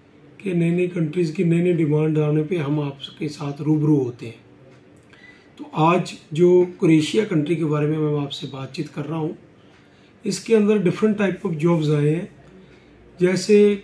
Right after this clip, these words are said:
continental शेफ चाहिए, barbecue शेफ चाहिए, पिज़्ज़ा maker चाहिए,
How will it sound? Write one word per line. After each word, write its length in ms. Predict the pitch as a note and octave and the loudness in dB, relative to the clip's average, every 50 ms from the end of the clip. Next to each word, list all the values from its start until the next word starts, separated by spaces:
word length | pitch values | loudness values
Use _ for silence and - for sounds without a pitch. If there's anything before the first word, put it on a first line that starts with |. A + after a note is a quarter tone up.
| - - _ | -14 -12 _
continental 600 | - G3+ G3 G3 F#3 G#3+ G#3 G#3 G#3 G3 G#3 G#3+ | 2 2 4 4 2 2 2 2 2 2 0 -2
शेफ 340 | G3+ - - - F3 F#3 F#3+ | -2 -2 -4 -4 -2 -2 -2
चाहिए, 500 | - - - G3 F3 D#3+ D#3+ E3+ - - - - - - _ _ _ _ _ _ - _ _ _ _ _ _ _ _ _ _ - _ _ E3+ | -2 -2 -2 0 2 2 2 0 -2 -6 -14 -20 -20 -20 _ _ _ _ _ _ -20 _ _ _ _ _ _ _ _ _ _ -20 _ _ -4
barbecue 800 | D3 D#3 D#3+ E3 E3+ E3+ E3+ G3+ F#3 F#3 G#3 G3+ G3 G3 G#3 A3+ - - | 0 0 2 2 0 2 0 0 0 2 0 0 2 0 -2 -4 -10 -14
शेफ 340 | - - - G3 F3+ F#3 F3+ | -16 -2 0 0 2 2 0
चाहिए, 520 | - - - G3+ F3 E3+ F3 F#3 G3 G3+ - - - - - _ _ - - _ _ - _ - _ - - - - - - - _ _ _ _ _ _ | -2 -4 -4 -2 2 2 2 2 0 -4 -10 -16 -20 -20 -20 _ _ -20 -20 _ _ -20 _ -20 _ -20 -20 -20 -20 -20 -20 -20 _ _ _ _ _ _
पिज़्ज़ा 320 | G#3+ G3 F#3 E3+ G3+ G#3+ G#3+ | 2 2 4 4 2 2 4
maker 380 | G3+ G3 F#3+ F3+ - G#3+ G3 | 4 4 2 2 2 0 0
चाहिए, 520 | E3+ F3+ G3+ F#3+ F3+ F3 F3+ F#3 G3 - | 2 0 0 0 2 2 0 0 -2 -6